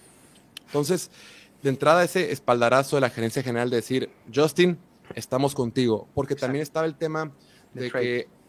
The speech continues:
Speaker 1: esta gerencia general no tomó a Justin Fields. En la N F L, a los gerentes generales, por lo general,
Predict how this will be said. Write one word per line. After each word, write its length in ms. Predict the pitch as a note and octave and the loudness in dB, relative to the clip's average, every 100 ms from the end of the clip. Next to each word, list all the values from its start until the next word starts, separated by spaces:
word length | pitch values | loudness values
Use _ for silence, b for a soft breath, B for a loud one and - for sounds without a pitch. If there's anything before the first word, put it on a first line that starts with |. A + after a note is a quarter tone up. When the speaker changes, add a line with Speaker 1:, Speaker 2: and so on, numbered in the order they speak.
| _ - | _ -8
Speaker 1:
esta 260 | C#3+ E3 | -6 -6
gerencia 320 | D#3 C#3 C#3 | 0 0 2
general 380 | D#3 C3+ C3 D#3 - | 0 2 2 0 -6
no 260 | A2+ C#3+ | -2 -2
tomó 260 | - E3 D3+ | 0 -2 -2
a 40 | |
Justin 340 | C#3+ C#3 C3+ B2 | -2 -4 -4 -6
Fields. 340 | A#2+ G2+ - _ b b b - _ _ _ _ | -4 -6 -8 _ b b b -20 _ _ _ _
En 160 | C#3 C#3 | -2 2
la 160 | C#3+ | 2
N 180 | E3 F#3 | 2 0
F 220 | F3 E3+ | 0 0
L, 260 | E3+ D#3+ - - | 0 -2 -6 -6
a 80 | C#3 | -2
los 180 | C#3 C#3 | -2 -2
gerentes 400 | C3 C#3 C#3 D#3+ | -4 -4 -6 -6
generales, 580 | D3 B2 C#3 D#3+ - _ _ _ _ - | 0 2 2 0 -4 _ _ _ _ 0
por 160 | C3 | 2
lo 120 | B2+ | 2
general, 480 | B2 A#2+ A#2 D3 G#3 | 0 -2 2 2 0